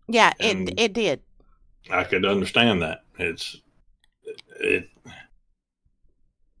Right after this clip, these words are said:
Speaker 2: I, you could tell by his reaction that it, it was definitely not what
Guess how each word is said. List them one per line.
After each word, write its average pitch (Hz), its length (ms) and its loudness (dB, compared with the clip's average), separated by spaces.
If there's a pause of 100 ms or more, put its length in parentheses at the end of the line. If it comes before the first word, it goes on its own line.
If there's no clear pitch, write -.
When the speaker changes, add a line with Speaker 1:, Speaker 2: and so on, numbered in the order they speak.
(220)
Speaker 2:
I, 120 160 2
you 135 220 8
could 139 220 4
tell 120 400 8
by 107 180 4
his 107 240 8
reaction 98 640 4
that 90 220 -2 (100)
it, 90 220 -4 (260)
it 92 180 -8
was 87 580 -6 (640)
definitely 104 640 4
not 101 560 6 (160)
what 98 320 2